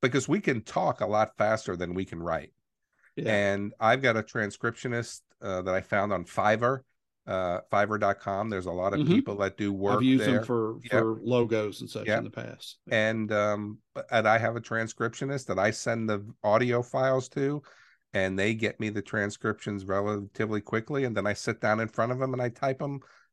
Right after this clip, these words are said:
Speaker 1: and say, "Well, I didn't mean this here," or, "Th-, I misspoke here," or, "Oh, let me add this right here." And then it gives me that
Speaker 2: Yeah.
Speaker 1: opportunity now to add to the, the voice recording than just for me to sit there and,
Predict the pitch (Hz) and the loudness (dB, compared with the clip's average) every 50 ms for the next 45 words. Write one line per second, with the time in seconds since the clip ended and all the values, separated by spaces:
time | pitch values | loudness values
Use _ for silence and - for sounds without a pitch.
0 | - - 123 123 127 127 120 - - 135 127 127 135 120 117 123 117 101 87 85 | -6 -4 -2 -2 -2 -2 -4 -4 0 0 0 2 2 2 2 2 2 0 -4 -4
1 | 85 87 85 82 82 82 80 80 - - 85 85 85 87 85 82 80 - - - | -4 -4 -4 -4 -4 -6 -6 -8 -6 -6 -4 -4 -4 -4 -2 -4 -4 -6 -8 -14
2 | _ _ - 117 110 107 113 117 101 87 - - - - 82 80 78 - - 92 | _ _ -2 0 2 2 2 2 0 -2 -4 -6 -6 -4 -4 -4 -4 -6 -4 -2
3 | 87 87 87 87 85 80 78 - - - - 104 104 156 160 147 127 123 123 120 | -2 0 0 -2 -2 -4 -6 -8 -6 -2 0 2 2 2 2 0 -2 0 -2 -2
4 | 120 120 - - 123 104 101 95 92 117 107 98 90 85 85 87 87 98 107 110 | -2 -2 -2 0 0 2 2 2 2 2 2 2 4 2 2 0 2 2 2 2
5 | 113 101 - 123 113 104 - 110 104 101 98 95 98 95 92 - 101 92 - 123 | 2 0 0 0 0 0 0 0 0 2 4 4 4 4 2 0 -2 -2 0 0
6 | 139 147 131 113 98 92 90 90 90 87 87 87 - - - - - _ _ - | 0 0 0 0 0 -2 -2 0 0 0 0 -2 -4 -6 -16 -20 -20 _ _ -6
7 | - - - - - 107 107 113 113 - 120 104 98 95 90 87 - - _ - | -4 -4 -2 2 4 6 6 6 4 0 -2 -2 0 0 0 -2 -4 -6 _ -8
8 | - 90 82 98 101 107 117 - - 135 120 - - 135 135 135 135 131 135 127 | -8 -6 -2 0 2 2 2 0 -2 -6 -6 -2 0 2 2 2 2 0 -2 -4
9 | - _ _ - 107 101 101 104 107 - - - 104 101 104 95 95 90 - - | -10 _ _ 0 0 0 2 0 -2 -4 -2 -4 -2 -2 -2 -2 -2 -4 -2 0
10 | 117 110 - - - 98 92 87 87 87 90 87 85 - | 0 0 0 2 2 2 4 4 2 2 0 -2 -4 -8